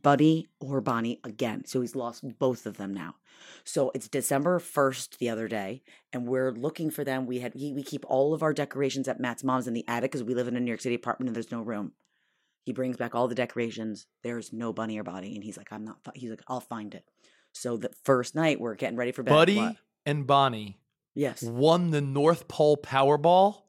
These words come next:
Speaker 2: and
Speaker 1: Okay.
Speaker 2: retired.
Speaker 1: They retired. I can't do that. They have to come. So what we did was <laughs> Matt goes, "I'll find it." We get home that night. It's too late now. And now we're, we've got the kids to bed. And I go, "You forgot Bunny or Bonnie." He goes, "All right, I'm gonna find it. I think I know where I put it."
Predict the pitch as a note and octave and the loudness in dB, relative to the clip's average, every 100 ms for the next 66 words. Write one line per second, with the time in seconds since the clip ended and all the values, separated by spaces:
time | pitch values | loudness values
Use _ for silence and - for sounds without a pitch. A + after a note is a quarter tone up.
0 | - C3+ B2+ C3+ B2+ B2+ G#2+ G#2 - _ | -6 0 0 0 0 2 0 -2 -10 _
1 | _ _ _ - B2+ A#2+ A#2+ A#2 - - | _ _ _ -20 -18 -14 -12 -10 -10 -4
2 | C#3 A#2+ A2+ G#2+ A2+ - - G#2+ - - | -2 -2 -2 -4 -6 -10 -10 -10 -10 -6
3 | G#2 - - - - A#2 A2+ - D3+ B2+ | -6 -6 -18 -18 -12 -10 -8 -4 -4 -4
4 | G#2+ - - _ - A#2 B2+ A#2+ - A#2 | -8 -10 -12 _ -16 -6 -4 -2 -2 -4
5 | - B2+ - B2 A2 G2+ - _ _ _ | -2 -2 0 -4 -4 -8 -14 _ _ _
6 | _ B2 C3+ C3 C3 B2 B2 A#2+ G2 - | _ -8 -6 -2 -2 -4 -6 -8 -8 -10
7 | - - C3 B2 A2 - B2 B2 A#2+ B2 | -10 -4 0 0 -2 -4 -4 -4 -2 -2
8 | B2 A#2+ - C#3+ C3 C3 C3 C3 A2+ - | -2 -2 -4 -4 -2 0 -2 -6 -8 -6
9 | A#2 A#2+ A2+ A2 - _ - C3+ C3 D3+ | -2 0 0 -4 -10 _ -6 -4 0 0
10 | D#3 E3 E3 C#3+ C#3+ C3+ C#3 A#2+ B2 C#3+ | 0 -2 -2 -2 0 2 0 0 0 0
11 | B2+ B2 C3+ - A#2 A2+ A#2+ - C#3+ C3 | 0 0 -2 -2 -6 -2 -4 0 0 2
12 | B2 B2+ A2+ A#2 A2 A#2+ G2+ | 2 0 -2 -4 -6 -8 -10